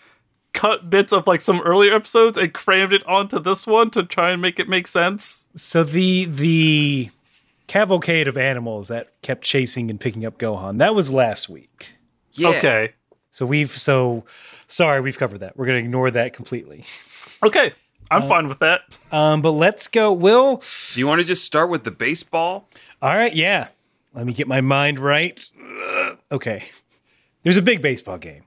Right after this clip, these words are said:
Speaker 2: right? A big stadium. The reason we're there is because Yamcha and Puar are there.
Speaker 1: Yamcha's playing for the Titans.
Speaker 2: Mm-hmm.
Speaker 3: Yes, the, the Titans. And I, I'm not, like, I, I wanna talk about this pitcher that, uh, has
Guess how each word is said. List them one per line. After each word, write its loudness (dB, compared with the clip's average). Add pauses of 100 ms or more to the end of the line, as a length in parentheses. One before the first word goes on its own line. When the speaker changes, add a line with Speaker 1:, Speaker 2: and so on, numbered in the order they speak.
Speaker 2:
right? 0
A -2
big -2
stadium. -10 (240)
The 0
reason 2
we're 4
there 2
is 0
because -6
Yamcha -2
and -10
Puar -16
are -20
there. -20 (360)
Speaker 1:
Yamcha's -6
playing -2
for -4
the 0
Titans. -4
Speaker 2:
Mm-hmm. -4
Speaker 3:
Yes, -2 (100)
the, -2
the 0
Titans. -2 (300)
And 0 (100)
I, 0 (220)
I'm 0
not, -2
like, -4
I, 0
I 0
wanna 0
talk -2
about -2
this -8
pitcher -2 (300)
that, 0
uh, 0
has -4